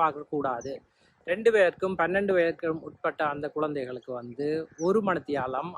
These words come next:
அவர்கள் இந்த ஸ்கிரீன் டைமை பார்க்கலாம், அதாவது திரை நேரத்தை அனுபவிக்கலாம். சரியா, அது விளையாட்டாக இருக்கலாம்,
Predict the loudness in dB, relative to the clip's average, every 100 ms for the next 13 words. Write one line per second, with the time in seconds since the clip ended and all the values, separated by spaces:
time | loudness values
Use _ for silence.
0 | -6 -6 -6 -6 -6 -8 _ _ -10 -6
1 | -6 -8 _ _ _ _ -6 -4 -2 -4
2 | -4 -8 -6 -4 -2 -2 -2 -4 -6 -4
3 | -4 -4 -6 -2 0 0 -2 -4 -4 -4
4 | -4 -4 -6 -6 -8 -10 -10 -10 -12 -14
5 | -14 -8 -6 0 2 2 -2 -8 -2 -2
6 | 0 -4 -4 -10 -2 2 2